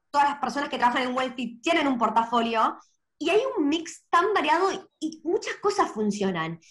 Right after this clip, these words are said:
Uno de mis jefes tiene un portafolio gigante y él armó mucha, hizo mucha, mucha plata comprando con lo que se llama,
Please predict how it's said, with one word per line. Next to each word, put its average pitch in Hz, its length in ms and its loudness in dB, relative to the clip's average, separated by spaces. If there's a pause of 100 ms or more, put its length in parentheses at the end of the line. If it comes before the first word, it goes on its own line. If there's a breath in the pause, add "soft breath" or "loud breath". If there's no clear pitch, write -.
(240 soft breath)
Uno 440 160 4 (100)
de 311 60 0
mis 262 240 -6
jefes 330 560 -2
tiene 254 160 -2
un 262 60 0
portafolio 233 540 -2 (160)
gigante 233 840 0 (220 loud breath)
y 240 140 -4
él 349 260 0 (580)
armó 262 720 0 (640)
mucha, 427 520 0
hizo 311 260 0
mucha, 381 380 0
mucha 330 380 0
plata 320 480 0 (480)
comprando 254 1120 -2 (360)
con 262 220 -6
lo 269 140 0
que 262 60 -10
se 277 120 -8
llama, 311 300 2